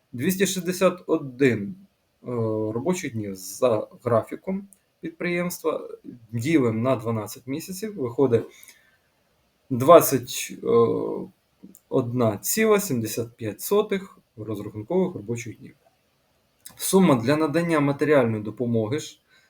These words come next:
тоді становитиме чотириста шістдесят дві цілих двадцять шість гривень.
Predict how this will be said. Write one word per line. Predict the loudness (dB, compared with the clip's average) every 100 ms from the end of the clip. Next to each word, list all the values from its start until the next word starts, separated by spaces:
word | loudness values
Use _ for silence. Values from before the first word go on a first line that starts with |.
| _
тоді | -10 -4 -4
становитиме | -2 -4 -2 -2 -2 -2 -4 -8 _ _ _ _ _ _ _
чотириста | -2 0 4 4 6 4 2
шістдесят | 2 -2 -2 0 6 6 4 -10 -4
дві | 0 2 2 2 -2 -10 _ _ _ _ _ -16 -12 -12
цілих | -6 -2 0 -2 -2
двадцять | 2 2 0 -6
шість | -4 -4 -6 -14 -20 _ _ -8
гривень. | -6 -6 -6 -10